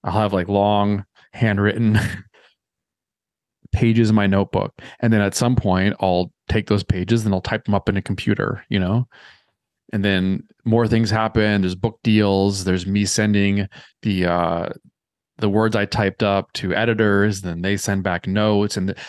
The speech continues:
there's this whole process that happens. And at the, at the other end of the process,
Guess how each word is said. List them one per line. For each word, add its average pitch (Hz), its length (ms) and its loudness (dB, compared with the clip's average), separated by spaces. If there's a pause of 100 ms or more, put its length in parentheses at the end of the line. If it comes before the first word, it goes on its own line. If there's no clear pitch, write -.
there's 113 160 0
this 110 160 -2
whole 160 380 2
process 107 720 -2
that 104 120 -2
happens. 95 760 -4 (340)
And 127 220 0
at 113 140 -2
the, 110 200 2 (140)
at 113 120 -2
the 113 180 -2
other 110 240 0
end 110 180 -2
of 92 80 -4
the 95 100 -6
process, 147 920 -4